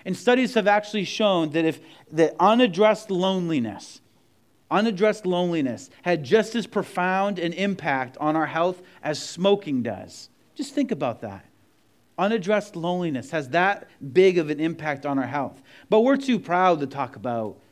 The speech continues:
loneliness, right? Like, people don't talk about those types of things. Like, that doesn't look good as a, as a caption on your Instagram, right?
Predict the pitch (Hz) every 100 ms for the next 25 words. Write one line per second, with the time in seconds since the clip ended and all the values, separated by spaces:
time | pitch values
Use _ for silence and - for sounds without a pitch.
0 | _ _ - 110 180 156 98 92 127 -
1 | - _ 135 165 180 131 - - 160 143
2 | 123 113 - _ - 156 156 139 131 117
3 | 127 120 - 135 135 117 156 180 220 233
4 | - _ _ _ 180 175 233 220 220 180
5 | 180 165 123 170 165 170 165 156 143 135
6 | 127 143 131 - 170 156 - 151 143 139
7 | 147 147 170 143 156 165 208 180 175 220